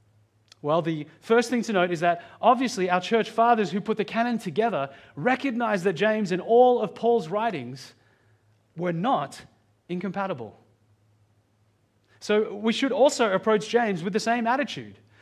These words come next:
When Paul says in Romans three twenty-eight that one is justified by faith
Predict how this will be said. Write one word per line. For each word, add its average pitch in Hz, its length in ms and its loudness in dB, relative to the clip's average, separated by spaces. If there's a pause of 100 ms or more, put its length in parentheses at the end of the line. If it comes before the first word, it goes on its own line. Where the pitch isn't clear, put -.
(160)
When 196 160 2
Paul 269 240 6
says 208 340 4
in 196 160 -2
Romans 220 420 2
three 254 380 -2
twenty-eight 220 760 0 (280)
that 208 140 2
one 226 140 2
is 185 160 -2
justified 254 800 2
by 214 180 2
faith 185 420 0